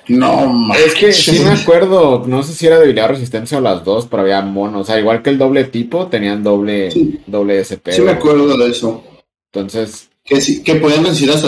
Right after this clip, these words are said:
Speaker 1: hasta cuarenta, ¿no? O si no, te la pegaban hasta por tres.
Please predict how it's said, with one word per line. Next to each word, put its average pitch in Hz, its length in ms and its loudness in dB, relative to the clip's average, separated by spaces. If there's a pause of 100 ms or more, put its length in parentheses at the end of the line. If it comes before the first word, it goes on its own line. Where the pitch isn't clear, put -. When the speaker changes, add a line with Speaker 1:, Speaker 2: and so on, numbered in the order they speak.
(160)
Speaker 1:
hasta - 220 -6
cuarenta, 202 500 0
¿no? 135 400 -4
O 120 100 -4
si 123 180 0
no, 120 360 0
te 131 100 -2
la 107 180 -2
pegaban 117 420 0
hasta 107 280 -4
por 98 240 -8
tres. - 580 -4